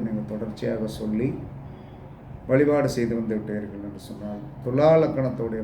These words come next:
பணப்பிரச்சனையை தீர்த்து வைக்கக்கூடிய சக்தி புதனுக்கு மட்டும்தான் உண்டு, வேற யாருக்கும் கிடையாது. அதற்கடுத்து விருச்சிக லக்கணம். விருச்சிக லக்கணத்துடைய பணப்பிரச்சனையை தீர்த்து வைக்கக்கூடிய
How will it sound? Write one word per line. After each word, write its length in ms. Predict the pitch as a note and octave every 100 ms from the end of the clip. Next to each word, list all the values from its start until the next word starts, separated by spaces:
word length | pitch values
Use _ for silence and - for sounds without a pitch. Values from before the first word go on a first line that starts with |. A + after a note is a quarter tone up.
| -
பணப்பிரச்சனையை 720 | A2+ B2+ C3 C3 A#2+ A2+ A2+ G#2+
தீர்த்து 260 | C3 B2 B2
வைக்கக்கூடிய 500 | A2+ A2 G#2 G#2 G2+ G2+
சக்தி 260 | A2 - - -
புதனுக்கு 360 | A#2 A#2 A2 G#2+ G#2
மட்டும்தான் 480 | G#2+ A#2 B2 B2 A2+
உண்டு, 180 | G#2+ A2 A2+
வேற 140 | G#2+
யாருக்கும் 480 | G#2+ G2+ G#2 - A#2
கிடையாது. 300 | G2+ G#2 - - - - - - - - - - - -
அதற்கடுத்து 540 | B2+ B2+ B2+ A#2 G#2+ G#2+ - - - - - - - - - - -
விருச்சிக 300 | C3+ C3+ B2+
லக்கணம். 320 | G2+ - - - - - - - - -
விருச்சிக 340 | D3+ D#3 F#3
லக்கணத்துடைய 600 | F3 D#3 D3 C#3 C3 B2 A#2+ B2
பணப்பிரச்சனையை 680 | B2 C#3 C#3 C3 B2+ A#2+ A#2
தீர்த்து 300 | C3 C3+ C3+ B2
வைக்கக்கூடிய 500 | A2+ A2 G#2+ G#2